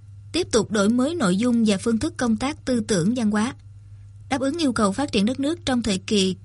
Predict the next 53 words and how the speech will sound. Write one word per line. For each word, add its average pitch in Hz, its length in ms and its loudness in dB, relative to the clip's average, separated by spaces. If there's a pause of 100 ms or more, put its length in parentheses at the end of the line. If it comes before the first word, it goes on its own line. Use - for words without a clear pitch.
công 240 180 0
nghiệp 220 200 4
hóa, 226 320 -2 (120)
hiện 202 200 2
đại 196 100 0
hóa, 208 280 0 (440)
mở 208 160 2
cửa 208 280 -2
và 262 80 0
hội 202 160 0
nhập. 196 180 0 (1800)
Hội 226 180 0
nghị 233 160 4
tư 262 160 -2
tưởng 226 240 2
văn 262 140 0
hóa 254 200 -2
toàn 196 220 2
quốc 294 180 0 (100)
tổng 208 260 2
kết 294 380 -2
công 233 200 2
tác 262 340 -2
năm 247 160 2
hai 233 100 0
nghìn 208 160 4
lẻ 180 140 2
năm 233 320 2 (120)
và 214 100 2
triển 202 220 0
khai 254 160 0
nhiệm 196 200 4
vụ 180 160 2
năm 214 160 4
hai 226 100 0
nghìn 202 160 4
lẻ 175 120 2
sáu, 220 460 -2
Hà 226 160 0
Nội, 180 320 2 (260)
ngày 208 140 4
hai 226 100 0
tháng 269 220 -6
một 202 180 0
năm 226 100 0
hai 233 100 0
nghìn 208 180 2
lẻ 180 120 0
sáu. 240 360 -4 (1300)
Tài 233 120 0
liệu 202 140 4
thứ 262 140 -2
sáu, 269 320 -2